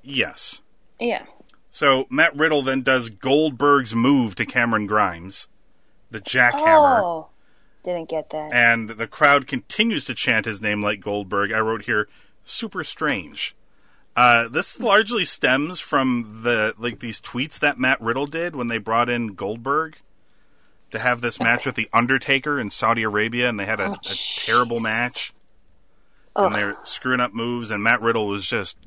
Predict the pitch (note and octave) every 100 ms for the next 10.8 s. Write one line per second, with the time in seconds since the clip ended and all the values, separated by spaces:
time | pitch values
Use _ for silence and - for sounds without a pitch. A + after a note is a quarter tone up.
0 | G#2+ A2+ A2+ G2 G2 - F2+ F#2+ F#2 E2+
1 | F2+ F2 E2+ F2 E2+ - - _ - -
2 | - - F#2 F2 F#2+ E2+ D#2+ - C#3 A#2
3 | G#2 - A#2+ G#2 G2 G#2+ G#2 G2 G2+ F2+
4 | A2 G#2+ - G#2+ G2+ G2+ G2 F#2 F2+ E2+
5 | - - - - - - _ D3+ G3+ F3+
6 | D#3+ D3+ C3+ A#2+ C3+ A#2+ G#2 - - A2
7 | - A2+ G#2+ A2+ B2+ A2 A2 G#2+ G2+ G#2+
8 | A2+ B2 A#2+ A#2 A2 G#2+ A#2 G#2+ - -
9 | G2+ G2 G2+ A2 A2 A2 G#2+ F#2 - C3+
10 | A2 G2+ F#2+ C3+ C3 A#2+ G#2+